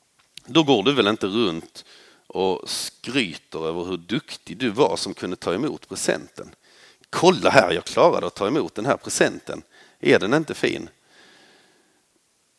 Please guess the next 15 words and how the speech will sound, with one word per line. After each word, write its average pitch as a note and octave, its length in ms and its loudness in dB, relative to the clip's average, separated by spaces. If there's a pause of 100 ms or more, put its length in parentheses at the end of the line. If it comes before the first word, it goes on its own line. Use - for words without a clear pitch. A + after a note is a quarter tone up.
(880)
Nej, A2 280 10
du C3+ 80 2
går A2+ 140 2
förmodligen A#2+ 500 4
runt B2+ 400 0
och, G2+ 260 0
och G#2+ 140 -4
pratar D3 400 4
om G2 120 0
vilken G2+ 220 -4
fin E2+ 380 2
present C3 520 0
du A2 60 -4
har A#2+ 100 -2
fått - 600 -6